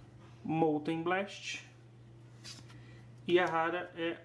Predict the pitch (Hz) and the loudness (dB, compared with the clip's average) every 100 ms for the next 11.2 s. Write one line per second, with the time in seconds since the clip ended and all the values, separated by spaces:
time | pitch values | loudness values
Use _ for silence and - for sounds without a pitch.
0 | - 170 - 175 170 - 160 170 - 151 | -8 -6 -2 -2 -2 -2 -2 -4 -2 0
1 | 170 - - - - - - - - - | 0 -4 -12 -16 -20 -20 -20 -20 -20 -20
2 | - - 135 135 139 143 143 - 135 131 | -10 -4 -4 0 2 2 2 0 2 4
3 | 135 151 - - 131 131 135 143 - 139 | 2 -2 -4 -2 0 0 -2 -2 0 2
4 | 135 131 - - - - - - - 143 | 2 0 -4 -14 -18 -18 -18 -20 -6 -2
5 | 139 131 131 156 165 156 170 202 - - | 0 2 2 2 0 -2 -2 -4 -10 -20
6 | - 170 196 285 - - - - - - | 0 6 8 6 4 -12 -18 -20 -20 -20
7 | - - - 156 160 - 165 175 165 165 | -20 -20 -6 -2 0 2 2 2 2 2
8 | 170 170 175 - - - - - - - | 2 4 2 -2 -16 -20 -20 -20 -20 -20
9 | - - - - - - - - - - | -18 -18 -18 -20 -20 -20 -18 -18 -16 -2
10 | 160 160 185 196 151 139 139 160 156 151 | 2 2 2 2 2 2 2 0 0 0
11 | 156 | -4